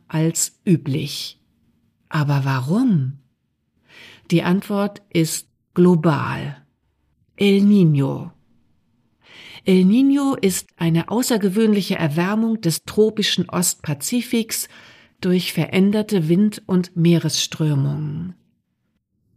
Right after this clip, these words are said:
El Niño macht mehr Niederschlag, das führt zu mehr Vegetation und Samen, damit mehr Nahrung für Hirschmäuse, dann gibt es mehr Hirschmäuse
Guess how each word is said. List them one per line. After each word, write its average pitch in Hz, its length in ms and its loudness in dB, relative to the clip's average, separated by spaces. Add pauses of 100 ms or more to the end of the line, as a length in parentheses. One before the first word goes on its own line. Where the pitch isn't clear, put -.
(140)
El 185 180 4
Niño 285 600 2 (340)
macht 170 420 -2
mehr 175 420 4
Niederschlag, 262 1000 -2 (500)
das 220 300 -2
führt 202 340 -2
zu 175 300 -2 (120)
mehr 220 420 2
Vegetation 202 840 0
und 147 380 -4
Samen, 185 640 0 (1080)
damit 196 580 -2 (100)
mehr 185 420 4
Nahrung 160 520 2
für - 180 0
Hirschmäuse, 190 920 0 (680)
dann 170 320 2
gibt 170 260 0
es - 280 -6
mehr 156 400 0
Hirschmäuse 214 880 0